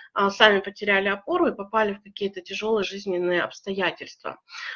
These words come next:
Ну и в настоящее время еще и наблюдается кризис семьи, то есть пока мало кто понимает, а какая семья нужна, какая семья будет, э, ну, полезна, что ли, на данном этапе развития. Ну и как бы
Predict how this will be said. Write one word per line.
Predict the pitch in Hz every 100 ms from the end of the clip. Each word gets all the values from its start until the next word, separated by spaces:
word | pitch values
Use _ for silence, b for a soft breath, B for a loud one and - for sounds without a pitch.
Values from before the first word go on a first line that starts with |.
| B
Ну | 240 302 320
и | - 240 233
в | 214
настоящее | 220 214 233 233 220 - 220
время | 240 339 330 233
еще | 208 202 247
и | 247
наблюдается | 220 208 208 214 196 202 202
кризис | 208 220 190 -
семьи, | - 233 339 440
то | 233
есть | 220 -
пока | - 277 277
мало | 220 254 233 196
кто | - 202
понимает, | 185 196 208 247 320 269 B B B
а | 202
какая | 214 208 220 190
семья | 190 - 196 196
нужна, | 196 196 - 359 349
какая | 220 - 208
семья | 202 202 196 190 180
будет, | 190 190 180 _ -
э, |
ну, | 190 180 180 - 101 95 196 202 202 190 -
полезна, | 208 247 302 294 240
что | - 214
ли, | 202
на | 196 190
данном | 202 202 185 180 180
этапе | 180 175 -
развития. | 185 202 277 330 262 240 B B B B -
Ну | 233 269 262 -
и | 233 233 220 208 202 -
как | 226 208
бы | 220